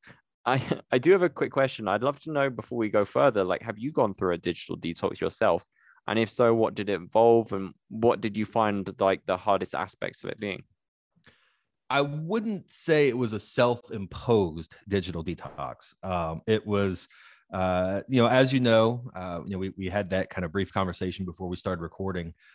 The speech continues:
Speaker 2: of, you know, you being in another country. And, you know, for an American, uh, our cell phones, they don't quite work the same as they seem to in every other country. Um, and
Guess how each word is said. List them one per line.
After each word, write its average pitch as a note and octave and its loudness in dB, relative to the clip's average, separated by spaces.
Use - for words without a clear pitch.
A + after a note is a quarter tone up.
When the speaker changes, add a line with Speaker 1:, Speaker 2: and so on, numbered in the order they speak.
Speaker 2:
of, F2 -4
you F#2+ -8
know, F2+ -4
you G2+ 0
being G2 2
in F2+ -2
another F2 -4
country. F2 -6
And, F2+ -6
you G#2 -6
know, F#2+ -6
for F#3+ 4
an G3+ 4
American, B2 0
uh, G2+ 0
our B2+ 4
cell B2+ -2
phones, C#3 -2
they A#2+ 2
don't C#3+ 2
quite - -2
work A#2 2
the A2 -2
same G2+ -2
as G2 -6
they G2+ -4
seem G#2+ 0
to F#2+ -4
in G2 -2
every G2+ 2
other F#2 0
country. D#2+ -8
Um, F#2+ 2
and G#2+ 2